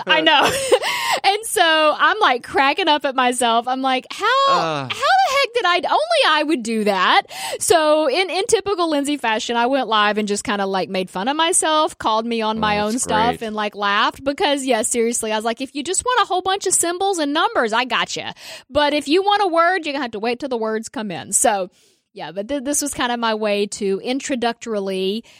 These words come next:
Speaker 1: set up a way for people to get a feel for what the coaching services would look like.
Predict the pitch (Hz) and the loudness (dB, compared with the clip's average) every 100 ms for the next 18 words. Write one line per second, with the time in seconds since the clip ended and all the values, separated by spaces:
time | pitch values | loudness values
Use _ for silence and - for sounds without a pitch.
0 | _ - - 254 240 208 214 214 202 196 | _ -4 0 2 2 0 0 -2 0 -2
1 | - 208 233 233 214 208 220 214 208 - | -2 -6 -8 -8 -8 -8 -6 -4 -4 -6
2 | - 214 226 247 220 214 - 196 226 202 | -4 -2 0 -2 -2 -2 -4 -6 -6 -4
3 | 220 220 202 190 196 - 208 226 247 196 | -4 -4 -4 -4 -4 -4 -4 -6 -6 -8
4 | 180 170 156 190 | -10 -8 -8 -8